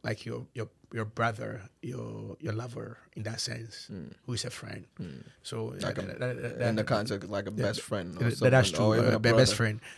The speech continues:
Speaker 1: Faithful are the wounds of a
Speaker 2: Mm.
Speaker 1: friend.
Speaker 2: Mm.
Speaker 1: So there is that kind of friend. So I, I understand what you mean by that.
Speaker 2: Yeah, so that's, that's the revelation I got, uh, two, uh,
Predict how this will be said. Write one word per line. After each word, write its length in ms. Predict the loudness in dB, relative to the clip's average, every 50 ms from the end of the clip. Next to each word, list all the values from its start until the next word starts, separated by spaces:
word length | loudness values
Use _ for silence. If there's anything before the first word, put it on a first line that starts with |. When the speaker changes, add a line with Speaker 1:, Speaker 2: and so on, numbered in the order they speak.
| -20 -18 -12
Speaker 1:
Faithful 720 | -4 4 6 6 6 6 2 2 2 2 2 0 -2 -2
are 140 | 2 2 2
the 120 | 2 2 2
wounds 480 | 4 4 4 4 4 0 -4 -4 -4
of 120 | -4 -2 -2
a 20 |
Speaker 2:
Mm. 40 | -2
Speaker 1:
friend. 320 | -2 0 0 0 0 -2 -4
Speaker 2:
Mm. 260 | -6 -8 -10 -14 -16 -14 _
Speaker 1:
So 260 | -4 -2 0 2 2
there 140 | 4 4 2
is 80 | 2 4
that 180 | 2 2 2 4
kind 160 | 2 2 2
of 80 | 2 -2
friend. 360 | -4 -4 -4 -4 -2 -2 -4
So 140 | -2 0 2
I, 100 | 2 2
I 400 | 2 0 0 -2 -2 -2 -2 -2
understand 360 | 0 0 -2 -2 -2 -2 -2
what 160 | -2 -4 -4
you 80 | -6 -6
mean 160 | -8 -8 -8
by 100 | -8 -6
that. 80 | 0 4 6
Speaker 2:
Yeah, 140 | 6 6
so 300 | 4 2 2 0 0 0 -2 -10 -20 _ _ _ _ -6
that's, 440 | 2 6 6 6 6 6 2 -6 -6 -8 -12 -14
that's 360 | -12 -6 2 6 6 6 6 8
the 80 | 6 6
revelation 480 | 6 6 6 4 2 2 2 0 -2
I 100 | -2 -2
got, 280 | -2 0 2 2 2 2 0
uh, 220 | 0 0 -2 -2 -4 -6
two, 380 | -8 -6 -6 -6 -4 -4 -4
uh, 40 | -4